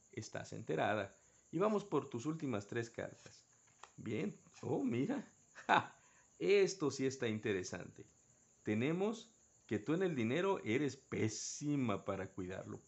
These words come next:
pésima, aquí lo dice. El dinero se te va como agua porque a ti te encantan las uñas, te encanta la ropa, te encantan los zapatos, te encantan los bolsos, te encanta ir a la estética, te encantan los perfumes, y si le,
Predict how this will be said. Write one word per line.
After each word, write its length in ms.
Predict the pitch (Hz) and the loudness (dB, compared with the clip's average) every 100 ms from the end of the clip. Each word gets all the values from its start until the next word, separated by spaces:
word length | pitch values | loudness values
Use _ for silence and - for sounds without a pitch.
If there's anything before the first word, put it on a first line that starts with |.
| _ | _
pésima, 760 | 107 131 143 - 131 101 85 - | 2 4 4 -2 -4 -2 -4 -6
aquí 340 | 98 - 101 | -10 -8 -6
lo 180 | 101 143 | -2 -2
dice. 420 | 107 117 98 95 - - - | -2 -6 -8 -12 -16 -20 -6
El 220 | 107 113 | -2 0
dinero 340 | 113 110 117 156 | 2 2 2 0
se 140 | 160 | -2
te 120 | - | 0
va 200 | 113 117 | 0 0
como 260 | 156 147 123 | -2 0 2
agua 280 | 123 160 160 | 2 2 0
porque 220 | 117 107 | -2 -2
a 80 | 95 | -2
ti 120 | 110 | -4
te 100 | 139 | -2
encantan 460 | 113 113 143 160 160 | -2 0 0 0 0
las 160 | 156 | 0
uñas, 420 | 147 160 131 - - - - - | -2 -2 -4 -6 -14 -20 -2 4
te 100 | 123 | 4
encanta 440 | 110 110 110 139 | 6 4 4 4
la 100 | 156 | 4
ropa, 380 | 135 123 - 165 | 4 2 2 0
te 80 | 151 | 0
encantan 400 | 139 117 117 110 | 0 0 0 0
los 120 | 110 | -2
zapatos, 480 | - 98 95 139 139 | 0 0 0 -4 -4
te 80 | |
encantan 420 | 170 165 139 127 107 | -4 -2 -2 0 0
los 140 | 95 | 0
bolsos, 360 | 95 92 139 175 | -2 -2 -2 -4
te 80 | |
encanta 440 | 180 170 131 117 - - - - - | -4 -2 0 0 -4 -16 -20 -20 -4
ir 160 | - 123 | 4 6
a 40 | |
la 100 | 107 | 6
estética, 680 | 98 - 101 98 113 135 135 | 2 2 0 0 0 0 2
te 80 | - | 2
encantan 460 | 160 160 120 110 104 | 2 4 2 4 2
los 140 | 101 | 2
perfumes, 600 | - 98 113 120 127 131 - | 0 0 0 0 0 -2 -4
y 140 | 120 | -2
si 140 | 120 117 | 0 2
le, 320 | 107 98 | 2 0